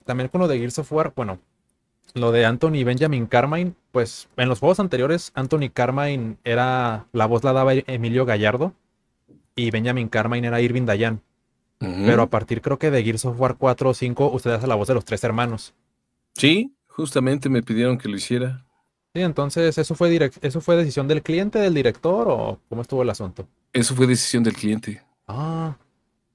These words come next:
Speaker 1: También, bueno, también hablando de eso, ah, no, sí fue a partir de Gears of War cuatro, ya me acordé. Pues ya ve que, pues,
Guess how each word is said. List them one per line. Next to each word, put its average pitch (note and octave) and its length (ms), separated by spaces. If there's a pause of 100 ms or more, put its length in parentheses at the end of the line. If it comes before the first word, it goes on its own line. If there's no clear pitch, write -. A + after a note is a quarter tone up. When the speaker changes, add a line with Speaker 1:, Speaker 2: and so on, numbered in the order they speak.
(1120)
Speaker 1:
También, A#2+ 440
bueno, C#3 220
también B2 520
hablando C#3 340
de C3 80
eso, A#2+ 140
ah, C#3 100
no, C3+ 120
sí B2+ 100
fue C3 120
a - 20
partir C3 180
de C3 80
Gears B2+ 140
of B2+ 120
War A#2+ 140
cuatro, A2 220
ya G2 100
me A2 80
acordé. F#2 340 (440)
Pues A2 120
ya A2 80
ve A#2 140
que, A2+ 500
pues, G2+ 200